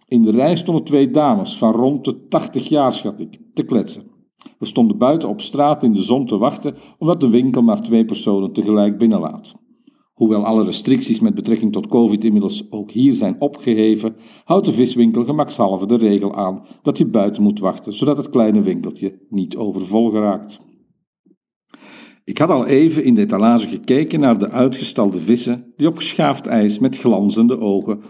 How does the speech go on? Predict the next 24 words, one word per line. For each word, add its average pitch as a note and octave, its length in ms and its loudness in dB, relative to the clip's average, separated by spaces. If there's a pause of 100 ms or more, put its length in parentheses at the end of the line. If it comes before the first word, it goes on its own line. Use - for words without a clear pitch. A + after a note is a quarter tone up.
(140)
op - 160 -6
hun D#3 140 2
nieuwe D#3 220 4
eigenaar G#2+ 560 0
lagen F#2+ 280 -2
te G#2+ 100 -2
wachten. - 440 -4 (1900)
En F#3 220 2
merkte B2 360 2
tot C3+ 200 -2
mijn A2+ 140 4
grote E3+ 340 2
vreugde C3 440 2
op A2 240 -2 (140)
dat C#3+ 180 -4
ze C#3+ 200 -2
naast C3+ 320 0
de - 80 -4
traditionele G2+ 680 -2
verse G#2+ 260 -4
sardientjes, D3+ 920 -2
pijlinktvis A#2 680 0
en A#2 200 0
gambas D3 520 0